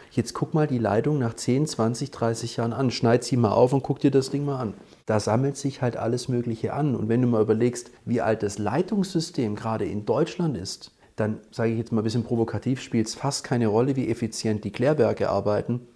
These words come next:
Ich möchte das Wasser, das durch diese dreckigen Rohrleitungen laufen, nicht aus meinem Wasserhahn dann nachher trinken. Und was vielleicht vielen immer mehr auffällt, so ging's mir vor einem Jahr zuletzt ganz massiv bei uns im Ort,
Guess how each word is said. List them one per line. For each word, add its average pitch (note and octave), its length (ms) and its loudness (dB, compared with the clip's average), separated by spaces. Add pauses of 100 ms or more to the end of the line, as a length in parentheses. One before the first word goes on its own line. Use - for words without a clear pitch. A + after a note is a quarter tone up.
(120)
Ich C#3 240 2
möchte D3 320 -2
das A2 240 -2
Wasser, B2+ 240 0
das - 240 0
durch G#2 240 -6
diese D3+ 420 2 (280)
dreckigen C#3 580 4
Rohrleitungen D#3 640 4
laufen, G#2 480 -4 (160)
nicht B2 260 -2
aus A#2 160 4
meinem A2 220 0
Wasserhahn A2+ 420 -2
dann G#2 120 -4
nachher G#2 240 -8
trinken. A#2 380 -4 (280)
Und A#2 140 2
was A2 160 4
vielleicht A2+ 340 4
vielen B2+ 240 2
immer A#2+ 160 4
mehr G#2 160 6
auffällt, B2 320 4
so A2 120 -6
ging's A2 300 -2
mir A#2+ 140 4
vor A2 340 0
einem A2+ 220 -2
Jahr A#2+ 240 2
zuletzt B2+ 400 -4
ganz A2+ 220 -2
massiv B2 400 -2
bei B2 100 -2
uns B2+ 220 0
im A2+ 80 -2
Ort, B2+ 240 -2